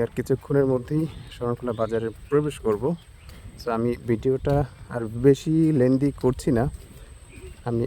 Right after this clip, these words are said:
এক্ষুনি ভিডিও থেকে বিদায় নিব। তবে অবশ্যই এতক্ষণ পর্যন্ত আমাদের সাথে যারা যারা কানেক্টেড ছিলেন, আমি অবশ্যই তাদেরকে ধন্যবাদ এবং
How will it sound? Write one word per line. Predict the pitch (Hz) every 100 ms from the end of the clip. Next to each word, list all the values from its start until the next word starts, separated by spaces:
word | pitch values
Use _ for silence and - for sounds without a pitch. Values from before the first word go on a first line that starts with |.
| -
এক্ষুনি | 127 - 135 139 135 - - 123 117
ভিডিও | 113 127 127
থেকে | 127 127 127 117
বিদায় | 120 147 156
নিব। | 165 170
তবে | 131 127 180 - - - - - - - - - - 123
অবশ্যই | 123 - 147
এতক্ষণ | 120 135 - 131
পর্যন্ত | 135 123 135 135 165 143
আমাদের | 127 120 123
সাথে | 135 123 143 127
যারা | 120 120
যারা | 120 120
কানেক্টেড | 117 113 - 117 -
ছিলেন, | 123 151 147
আমি | 117
অবশ্যই | 113 117 117
তাদেরকে | 113 113 - 120 98 - -
ধন্যবাদ | 117 123 127 139 117
এবং | 113